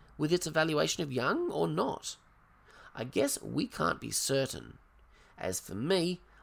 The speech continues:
I'm convinced Young is doing everything humanly possible. Young is the right man for the job.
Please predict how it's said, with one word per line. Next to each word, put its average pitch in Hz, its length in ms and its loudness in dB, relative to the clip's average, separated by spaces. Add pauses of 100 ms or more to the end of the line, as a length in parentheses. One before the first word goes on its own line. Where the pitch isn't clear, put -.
(160)
I'm 175 300 0
convinced 110 600 -4
Young 95 280 -4
is 98 140 -6
doing 98 420 -4
everything 139 460 -6
humanly 95 420 -8
possible. 107 640 -8 (1200)
Young 170 340 8
is 196 200 -2
the 214 120 0
right 113 280 4
man 80 260 -6
for - 100 -14
the - 100 -12
job. 98 400 2